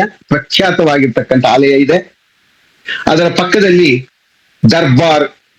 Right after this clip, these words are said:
ಗಣಪತಿ ದೇವಾಲಯ ಇದೆ. ಹಾಗೆ ಸಿಂಹ, ಹಾಸನಾಂಬ ದೇವಿಯ ಆಲಯಕ್ಕೆ ಪ್ರವೇಶ ಮಾಡೋದಕ್ಕೆ ಮೊದಲು ನಮಗೆ ನೂರ ಎಂಟು ಈಶ್ವರ ಲಿಂಗಗಳು ಪ್ರತ್ಯಕ್ಷವಾಗ್ತಕ್ಕಂಥದ್ದು. ಹಾಗೆ ಹಾಸನಾಂಬೆ ದೇವಿಯ ದರ್ಶನವನ್ನು ಮಾಡಿ ಬಂದ್ರೆ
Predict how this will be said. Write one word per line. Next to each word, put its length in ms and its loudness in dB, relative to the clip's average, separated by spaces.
ಗಣಪತಿ 520 0
ದೇವಾಲಯ 460 2
ಇದೆ. 260 2
ಹಾಗೆ 540 0
ಸಿಂಹ, 340 2
ಹಾಸನಾಂಬ 480 0
ದೇವಿಯ 260 2
ಆಲಯಕ್ಕೆ 560 0
ಪ್ರವೇಶ 380 0
ಮಾಡೋದಕ್ಕೆ 400 0
ಮೊದಲು 280 0
ನಮಗೆ 580 -2
ನೂರ 340 2
ಎಂಟು 640 0
ಈಶ್ವರ 440 0
ಲಿಂಗಗಳು 440 2
ಪ್ರತ್ಯಕ್ಷವಾಗ್ತಕ್ಕಂಥದ್ದು. 1300 -2
ಹಾಗೆ 280 0
ಹಾಸನಾಂಬೆ 640 2
ದೇವಿಯ 220 2
ದರ್ಶನವನ್ನು 540 0
ಮಾಡಿ 180 0
ಬಂದ್ರೆ 500 0